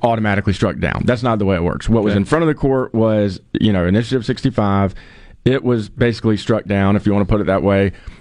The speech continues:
Speaker 1: But somebody would have to bring to the court proactively and say, "Hey, now consider, you already said this system was broken. This same system was used for eminent domain. Take a look at this." And, and the court, I mean, you know, much more likely than not, will,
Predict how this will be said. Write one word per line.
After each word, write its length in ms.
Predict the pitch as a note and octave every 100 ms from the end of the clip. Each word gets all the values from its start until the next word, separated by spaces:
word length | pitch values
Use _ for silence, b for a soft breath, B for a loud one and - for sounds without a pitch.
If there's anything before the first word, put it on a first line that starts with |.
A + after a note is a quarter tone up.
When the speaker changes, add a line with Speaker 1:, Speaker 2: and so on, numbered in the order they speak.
| B
Speaker 1:
But 160 | A2+
somebody 380 | A2+ D3 C#3+ C3+
would 120 | A#2+ A#2
have 200 | A#2 A2+
to 80 | G#2
bring 300 | G2+ B2+ B2+
to 60 |
the 80 | A#2
court 260 | A2 A#2 F#2+
proactively 640 | C3+ B2+ A2 A2 G#2 G#2+
and 100 | G#2
say, 200 | - G#2+
"Hey, 180 | A2 D#3
now 240 | B2+ C3 C#3+
consider, 580 | C3 A2 B2 A2+ A2
you 160 | G2+ A#2
already 180 | D#3 E3
said 280 | F#3+ F3+ C#3
this 140 | C3
system 280 | C#3 B2 C3
was 100 | A#2
broken. 360 | C3 C#3+ C3
This 160 | A2+ A#2
same 280 | C#3+ C#3 B2 -
system 360 | - D3 - C3
was 180 | B2
used 340 | C3 C3+ C3 - B B
for 160 | B C3
eminent 240 | C3+ C#3+
domain. 460 | B2 C#3+ D3+ D#3+ C3
Take 140 | C3 B2+
a 20 |
look 140 | C3
at 80 | B2
this." 280 | D3 F2+ -
And, 260 | B2 A#2 A2 -
and 120 | F3+
the 60 |
court, 320 | F3+ F#3 F#3 - B B B B B
I 40 |
mean, 280 | C3 B2+ B2 - - - - - - - -
you 100 | A#2
know, 160 | F#2 - -
much 320 | - D3+ D#3 C3+
more 160 | B2
likely 380 | A2 G#2+ G#2 A2
than 180 | G2 G2
not, 340 | G#2 F#2 E2+
will, 200 | G#2 G#2